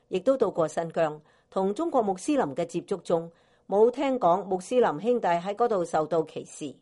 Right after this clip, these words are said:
呢個係帶有官方背景嘅俄羅斯宗教人士首次評論新疆局勢。俄羅斯穆斯林根據地域不同，有好多嘅領袖。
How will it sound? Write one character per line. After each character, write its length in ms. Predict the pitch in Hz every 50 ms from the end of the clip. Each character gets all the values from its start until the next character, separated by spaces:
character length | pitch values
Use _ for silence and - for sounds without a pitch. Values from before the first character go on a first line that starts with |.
| _ _ _ _ _ _ _ _ _ _ _ _ _ -
呢 140 | 202 233 233
個 100 | 226 214
係 180 | 185 180 170 175
帶 200 | 175 185 180 180
有 180 | 175 170 180 180
官 180 | 180 240 240
方 220 | 240 262 240 220 180
背 160 | 185 190 185
景 240 | 185 185 180 202 220
嘅 220 | 220 190 185 175
俄 100 | 160 160
羅 140 | 151 147 151
斯 180 | 151 - 269 277
宗 200 | - 294 285 262
教 140 | 240 202 180
人 200 | 175 156 139 143
士 260 | - - 180 175 175
首 240 | 175 - 185 208 254
次 220 | - - - 208
評 200 | 190 190 165 139
論 220 | 143 160 160 160 165
新 260 | - - 240 233 233
疆 180 | - 226 202 170
局 80 | 160 123
勢。 320 | - - - 151 135 131 - _ _ _ _ _ _ _ _ _ _ _
俄 160 | - 190 190
羅 100 | 185 185
斯 180 | 196 - 311 320
穆 160 | 302 247 185
斯 220 | - - - 277 277
林 260 | 247 196 160 151 160
根 220 | - 277 294 262
據 160 | - 226 202 190
地 180 | - 185 170
域 180 | 170 165 202 202
不 180 | 202 - 254
同， 380 | 247 - 190 165 147 135 135 127
有 240 | 127 165 165 180 190
好 160 | 180 175 196
多 240 | - 240 226 208 -
嘅 180 | - 165 156 151
領 220 | 143 147 139 147 -
袖。 240 | 170 139 131 139